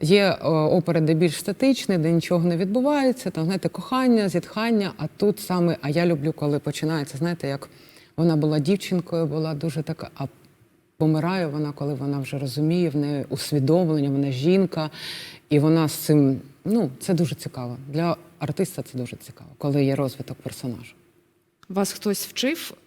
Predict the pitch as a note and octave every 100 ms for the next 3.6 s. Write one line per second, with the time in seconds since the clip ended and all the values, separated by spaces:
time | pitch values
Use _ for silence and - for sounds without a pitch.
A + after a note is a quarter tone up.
0 | - E3 E3 D#3+ D#3+ E3 - - E3+ E3
1 | D#3+ D#3+ D3+ D3 D3 - E3 D#3+ - D#3+
2 | E3 E3+ E3+ D#3+ D3+ D3+ D3 D3+ E3 D#3+
3 | - C#3+ C#3 C#3 C#3 C#3+